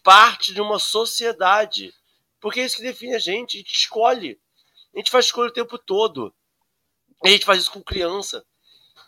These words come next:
Criança não escolhe o que vai comer, criança não escolhe o que vai fazer, criança não escolhe onde vai estudar, é o pai que decide.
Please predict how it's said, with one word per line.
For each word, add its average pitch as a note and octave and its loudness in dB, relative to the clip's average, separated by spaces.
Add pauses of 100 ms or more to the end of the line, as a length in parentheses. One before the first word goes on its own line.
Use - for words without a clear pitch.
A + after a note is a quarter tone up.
Criança F#3 -4
não A#3 -12
escolhe C#3+ -2
o B2 -8
que B2 -12
vai A#2+ -6
comer, B2+ -12
criança B2+ -10
não D#3+ -12
escolhe C#3+ -4
o C3 -10
que - -20
vai A#2 -8
fazer, A2+ -10
criança C#3+ -10
não E3+ -14
escolhe D#3 -4
onde C#3 -14
vai C3+ 0
estudar, C3 4 (320)
é - -4
o C#3 0
pai D#3+ 2
que D#3 -14
decide. C#3+ -10